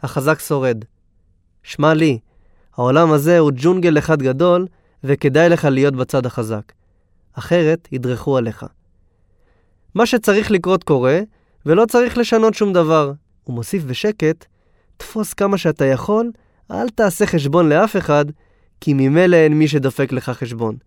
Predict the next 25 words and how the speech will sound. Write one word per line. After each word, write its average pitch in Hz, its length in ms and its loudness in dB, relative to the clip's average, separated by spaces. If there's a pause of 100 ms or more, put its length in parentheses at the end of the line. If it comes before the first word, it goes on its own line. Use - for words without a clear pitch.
(640)
ואם 135 280 2
רק 180 160 2
תהיה 151 280 2
למישהו 147 400 2
הזדמנות, 139 580 -2 (420)
הוא 143 100 -2
ידרוך 139 340 0
עליך 147 240 0
בלי 135 240 0
לחשוב 127 360 -4
פעמיים." 117 500 -8 (1300)
האמת 143 340 -4
שקצת 190 360 -4
נלחצתי. 170 600 -4 (920)
איכשהו 185 340 0
הרשע 147 400 2
תמיד 170 360 -4
נשמע 170 340 -2
מאוד 147 260 0
משכנע, 143 520 -4 (920)
כי - 120 -8
הוא 131 200 -2
פונה 139 300 0
ליצרים 143 680 0
האפלים 147 720 -4